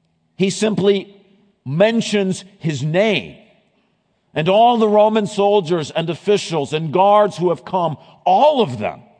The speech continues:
whether there's fifty or two hundred or six hundred, fall to the ground.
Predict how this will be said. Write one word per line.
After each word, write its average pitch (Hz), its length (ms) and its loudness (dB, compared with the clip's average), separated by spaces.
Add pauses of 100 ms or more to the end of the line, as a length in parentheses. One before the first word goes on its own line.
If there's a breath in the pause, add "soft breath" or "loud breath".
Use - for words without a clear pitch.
(340)
whether 180 360 0
there's 160 380 -2 (160)
fifty 214 480 0
or 160 160 0
two 190 240 0
hundred 208 420 2
or 175 200 -2
six - 320 -6
hundred, 170 400 -4 (180 soft breath)
fall 220 640 2
to 202 120 -2
the 175 120 -2
ground. 151 640 -6